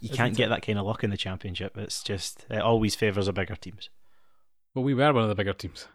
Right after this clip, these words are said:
Speaker 3: It
Speaker 2: Yes.
Speaker 3: didn't favour us.
Speaker 2: But
Speaker 3: You
Speaker 2: look,
Speaker 3: know.
Speaker 2: look at Kilmarnock now. Why can we not get Steve Clark? Not as bad as, well, to be fair, since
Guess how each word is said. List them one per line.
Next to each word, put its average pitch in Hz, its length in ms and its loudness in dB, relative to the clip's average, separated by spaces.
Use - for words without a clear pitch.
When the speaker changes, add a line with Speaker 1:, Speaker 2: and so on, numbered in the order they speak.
Speaker 3:
It 113 120 2
Speaker 2:
Yes. - 0 -
Speaker 3:
didn't 139 200 6
favour 123 260 6
us. 117 260 6
Speaker 2:
But 110 180 2
Speaker 3:
You 120 60 6
Speaker 2:
look, 139 100 10
Speaker 3:
know. 120 60 6
Speaker 2:
look 139 120 8
at 143 80 2
Kilmarnock 120 420 8
now. 135 180 4
Why 117 140 0
can 113 140 0
we 117 80 2
not 127 140 0
get - 140 -6
Steve 110 280 -2
Clark? - 340 -6
Not 320 140 4
as 233 80 6
bad 185 280 10
as, 135 260 6
well, 156 200 6
to 185 100 0
be 180 100 6
fair, 131 260 6
since 139 360 0